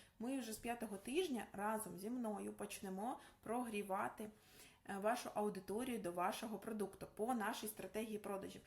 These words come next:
Виходить, кожний тиждень, котрий ми будемо створювати, це така покрокова інструкція, котра ва-, допоможе вам вийти на бажаний дохід, а, і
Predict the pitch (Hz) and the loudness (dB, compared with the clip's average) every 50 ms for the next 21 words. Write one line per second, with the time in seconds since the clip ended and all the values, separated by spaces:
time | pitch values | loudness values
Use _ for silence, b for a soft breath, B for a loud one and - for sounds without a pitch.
0 | B B B 254 254 - 311 269 220 208 - - - 285 277 240 240 226 220 247 | B B B -4 -2 -2 -2 -4 -4 -6 -4 0 2 2 2 2 2 -2 -2 -2
1 | 254 233 214 202 196 - 240 240 226 214 208 208 208 226 247 220 208 196 196 - | -2 -2 -2 -4 -4 -4 -4 -4 -2 -2 -2 -2 -2 -2 -2 -2 -2 -2 -4 -6
2 | - 254 285 415 415 349 285 226 - 214 B B B B B B - - 269 269 | -4 -2 0 0 0 0 -2 -4 -6 -8 B B B B B B 0 2 2 2
3 | 254 247 - 247 240 - 240 - 262 262 262 262 262 - 190 - - - 254 262 | 0 0 -2 -2 -2 -2 -2 2 4 4 4 4 2 -2 -4 -4 -2 0 0 2
4 | 247 254 - - 240 240 220 233 - - - 285 269 240 208 196 - - - B | 2 2 2 0 0 -2 -2 -4 -4 -2 0 0 0 0 -2 -4 -8 -14 -20 B
5 | B B B B B B B - - 240 254 247 277 240 208 196 196 196 196 202 | B B B B B B B -4 -2 0 0 2 2 0 2 0 0 -2 -2 -2
6 | 196 214 214 214 202 202 220 247 262 254 214 214 208 208 196 202 208 240 240 - | 0 0 0 0 0 0 0 0 0 0 0 0 0 0 0 0 -2 -2 -2 -4
7 | 233 202 190 185 180 185 202 226 254 214 208 196 185 180 - - _ - - 196 | -4 -4 -4 -2 0 0 0 0 0 -2 -4 -4 -4 -6 -10 -14 _ -10 -8 -4
8 | 202 202 214 - 233 254 285 - - B B B B B B B B B - - | -4 -4 -4 -4 -4 -6 -6 -6 -10 B B B B B B B B B -12 -6
9 | 196 196 196 196 190 190 190 - - - 214 208 202 202 190 | -6 -4 -2 -2 -2 -2 -2 -4 -4 -4 -4 -2 -2 -4 -4